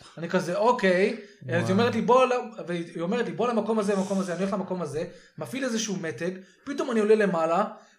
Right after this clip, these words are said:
Speaker 1: ואני רואה איזשהו אור שמתחיל לדבר אליי. "I am the god of this blah blah blah." עכשיו,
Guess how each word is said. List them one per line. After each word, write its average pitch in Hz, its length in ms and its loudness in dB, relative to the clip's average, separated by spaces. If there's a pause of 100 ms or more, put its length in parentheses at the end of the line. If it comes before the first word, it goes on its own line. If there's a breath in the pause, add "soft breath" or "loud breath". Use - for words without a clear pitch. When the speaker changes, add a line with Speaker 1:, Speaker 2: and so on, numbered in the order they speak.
Speaker 1:
ואני 170 120 -4
רואה 196 140 6
איזשהו 220 280 -2
אור 196 260 4
שמתחיל 175 280 -4
לדבר 175 320 0
אליי. 127 280 -2 (300 soft breath)
"I - 20 -10
am 220 360 6
the 196 120 4
god - 20 2 (240)
of 196 140 2
this 196 160 0
blah 196 160 6
blah 196 140 6
blah." 180 40 0
עכשיו, 185 200 -4